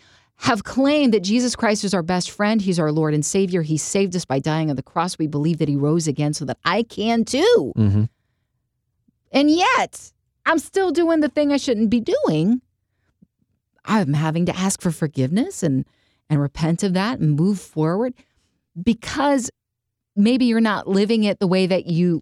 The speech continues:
Speaker 1: you know you should be. And so it is for that very reason Jesus is warning us against the judging of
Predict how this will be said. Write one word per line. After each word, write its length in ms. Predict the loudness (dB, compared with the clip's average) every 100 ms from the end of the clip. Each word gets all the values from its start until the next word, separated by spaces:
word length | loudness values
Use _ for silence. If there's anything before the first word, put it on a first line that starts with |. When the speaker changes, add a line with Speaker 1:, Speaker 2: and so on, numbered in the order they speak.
| _
Speaker 1:
you 200 | 0 2
know 160 | 4 2
you 180 | 0 -2
should 320 | -2 -4 -2
be. 240 | -2 -2 -10 _ -4
And 140 | -2 0
so 260 | 0 0 -2 0
it 140 | 0
is 160 | 0 -2
for 140 | 0
that 200 | 0 0
very 220 | 0 0
reason 720 | 2 2 2 2 2 0 0
Jesus 440 | 0 0 2 0 -2 -2
is 160 | -2
warning 380 | 0 0 0 0
us 140 | 0 -2
against 440 | 0 0 -2 -6 -2
the 140 | -2
judging 480 | 0 -2 0 -2 -2
of 160 | -4